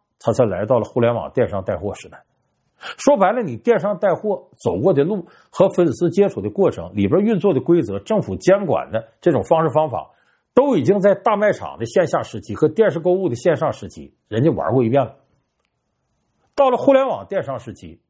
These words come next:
只需要适应互联网新的玩法就可以了，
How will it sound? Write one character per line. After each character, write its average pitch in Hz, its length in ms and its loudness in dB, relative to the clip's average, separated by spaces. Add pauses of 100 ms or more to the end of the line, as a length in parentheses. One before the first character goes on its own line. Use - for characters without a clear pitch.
(360)
只 131 180 4
需 - 140 2
要 226 100 6
适 - 240 -4
应 202 120 -2
互 196 140 -2
联 202 140 4
网 143 160 -4
新 - 180 -8
的 175 100 0
玩 120 220 -4
法 113 200 -6
就 98 100 -10
可 - 160 -6
以 92 80 -6
了， 65 140 -14